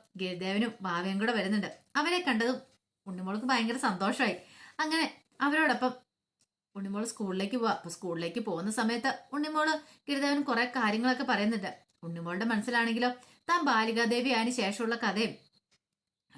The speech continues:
അനുചേച്ചിയുടെ കഥയും അങ്ങനെ കുറെ കാര്യങ്ങളൊക്കെ ഉണ്ട്. ഇനി ഇത് സ്കൂളിൽ ചെന്ന് പിള്ളേരോടൊക്കെ പറയുമ്പോ ഒരു പക്ഷേങ്കിൽ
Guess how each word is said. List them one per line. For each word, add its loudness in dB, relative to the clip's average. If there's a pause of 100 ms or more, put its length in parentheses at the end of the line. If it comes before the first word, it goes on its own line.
(140)
അനുചേച്ചിയുടെ -2
കഥയും 2
അങ്ങനെ -4
കുറെ -2 (100)
കാര്യങ്ങളൊക്കെ 2
ഉണ്ട്. 0 (280)
ഇനി 0
ഇത് 2
സ്കൂളിൽ -2
ചെന്ന് 0
പിള്ളേരോടൊക്കെ -2
പറയുമ്പോ 0 (300)
ഒരു 0
പക്ഷേങ്കിൽ 0